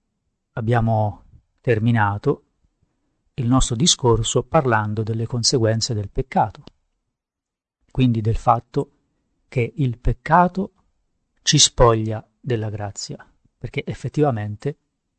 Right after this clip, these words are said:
quando noi commettiamo il peccato, in questo caso il peccato mortale, ecco, questo ci toglie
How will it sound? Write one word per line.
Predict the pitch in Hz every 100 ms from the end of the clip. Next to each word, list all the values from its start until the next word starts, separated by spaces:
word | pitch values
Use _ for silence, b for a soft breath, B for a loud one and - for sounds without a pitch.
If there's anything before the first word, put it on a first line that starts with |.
| _ _
quando | - 117 117 117
noi | 139
commettiamo | - 110 104 135 117 104 - _ _ _ _ _ _ _ _ _ _ -
il | 107
peccato, | - 131 - 113 110 151 151
in | 123
questo | 107 117 -
caso | 120 110
il | 101
peccato | - - 131 123 110
mortale, | 135 139 101 101 113 - _ _ _ _ _ _ _
ecco, | - - -
questo | 165 165 - 233 -
ci | - 170
toglie | 127 107 104 110